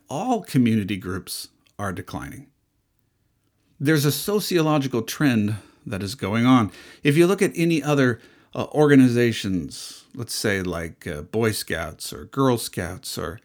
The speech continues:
the Elks Club or Kiwanis or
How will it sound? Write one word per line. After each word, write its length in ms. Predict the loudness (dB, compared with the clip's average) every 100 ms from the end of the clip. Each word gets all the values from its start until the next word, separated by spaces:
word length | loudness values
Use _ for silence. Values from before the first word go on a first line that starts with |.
| _ _ _ _ _ -2
the 220 | -2 0
Elks 360 | 0 -2 -6
Club 520 | -8 -4 -4 -4 -8 -10
or 240 | -10 -12 -16 -20 _ _
Kiwanis 880 | -10 -4 2 2 2 0 -4 -12 -12
or 340 | -12 -14 -16